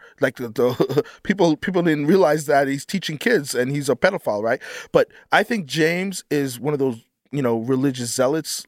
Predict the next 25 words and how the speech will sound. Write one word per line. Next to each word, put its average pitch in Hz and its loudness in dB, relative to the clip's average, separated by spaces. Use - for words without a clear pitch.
Like, 117 2
he, 175 0
he - 0
sees 185 -2
his 143 0
priest - 0
pastor 143 -2
as 127 -2
a 120 -2
pure 170 0
connection 135 -4
to - -6
God, 135 0
that 131 0
the 131 -2
guy 147 2
hears 202 0
God, 180 4
and 131 2
'cause 156 -2
the 151 6
way 175 4
he 240 2
phrased 170 0
that, 151 2